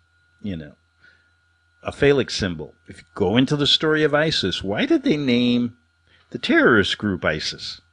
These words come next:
Did you, did you ever think about that? They worship these gods. The obelisk in Rome, it's a, it's a phallic symbol too, six hundred and sixty-six feet. And then we have one in London, the Triumvirate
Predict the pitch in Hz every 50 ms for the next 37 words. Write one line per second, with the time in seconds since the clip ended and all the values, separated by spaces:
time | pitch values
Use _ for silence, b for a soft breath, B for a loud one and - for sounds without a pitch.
0 | _ - 127 120 110 131 131 131 135 156 190 233 262 - - 196 190 180 147 147
1 | 143 - - 147 147 147 - _ _ _ _ _ _ _ _ - - - - -
2 | _ - - - _ _ _ - 175 185 196 214 208 - 214 175 - 185 170 156
3 | 143 - - 156 175 202 165 95 - - - - - _ _ _ _ - - -
4 | _ _ - B B B B B B B B B B B B - - _ - _
5 | _ _ - - 180 180 196 190 185 196 185 190 180 - - - 170 165 170 180
6 | 202 208 208 202 185 135 98 - _ _ _ _ _ - - - - 180 160 -
7 | - - - 180 170 - 180 - - 202 180 185 185 190 175 - - - 185 180
8 | 185 180 165 - - 202 202 208 202 170 123 - _ - - - 165 - - 180
9 | 170 165 165 160 156 156 - - 196 - - - - 226 160 - - 240 - -
10 | - - - - 139 123 110 - - - - - - _ _ _ _ _ _ _
11 | _ _ _ b b b b b b b b b b 139 151 175 196 202 196 175
12 | 180 175 160 175 175 175 175 170 170 165 165 170 175 185 190 185 165 131 110 110
13 | 110 117 - - - - 147 143 143 147 151 160 175 180 170 165 160 170 170 165
14 | 165 165